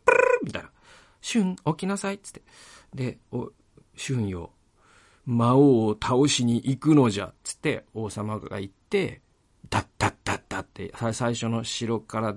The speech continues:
出たら、もう画面赤いっすからね。<laughs> 真っ赤。ヒットポイント。残り一。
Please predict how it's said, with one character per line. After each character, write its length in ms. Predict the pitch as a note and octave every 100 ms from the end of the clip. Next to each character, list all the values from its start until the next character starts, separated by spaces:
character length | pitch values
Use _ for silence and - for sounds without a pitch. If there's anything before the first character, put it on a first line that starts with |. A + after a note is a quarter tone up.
| -
出 220 | G#2 A#2
た 200 | - A2+
ら、 120 | D3
も 160 | B2+ A2
う 40 |
画 140 | - A2
面 200 | A#2 A2+
赤 220 | A2+ B2
い 40 |
っ 20 |
す 100 | F#2
か 80 | -
ら 60 | -
ね。 120 | C3 - - - - -
<laughs> 480 | - - - C#3 -
真 180 | B2 C#3+
っ 100 | D#3 -
赤。 220 | - - _ _ -
ヒ 140 | - D3+
ッ 60 |
ト 140 | - D3+
ポ 140 | D#3
イ 40 |
ン 80 | A#2+
ト。 240 | G2+ F2+ - _ _ _ _ _ _ _ _ A2
残 300 | A#2+ B2 B2+
り 160 | C3+ -
一。 440 | C#3 - C#3+ -